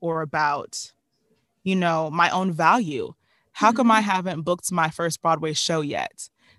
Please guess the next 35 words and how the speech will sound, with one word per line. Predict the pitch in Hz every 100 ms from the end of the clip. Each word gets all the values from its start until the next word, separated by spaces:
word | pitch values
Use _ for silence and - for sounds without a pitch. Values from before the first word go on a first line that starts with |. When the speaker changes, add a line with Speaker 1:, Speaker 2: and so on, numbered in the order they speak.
| -
Speaker 1:
I | 165
have | 165
been | 147 185
in | 190 180
this | 165 -
for | 156
so | - 185 185
many | 196 196
years. | 180 170 160 156 156 -
There's | 156 -
so | - 180
many | 180 185
colleagues | - 175 165 160 147
that | 156
I've | 156 156 147
worked | 165 160 -
with | 151 -
that | 156
have | 135 170 165
their | 170
Broadway | 156 151 147 147
shows. | 143 156 147 143 143 - _ _ _ _ _ _
Why | 147 147 165 190
haven't | 185 170 165 156
I | 151 156
booked | 139 147 -
my | 151 143 131
show | - - 135
yet? | - - - - - _ _ _ _ _ -
Speaker 2:
Mm. | 202
Speaker 1:
And | 196 190 185 175 175 165 -
sitting | - 233 262 262
down | 202 180 180
and | 175
going, | 170 165 156 151 160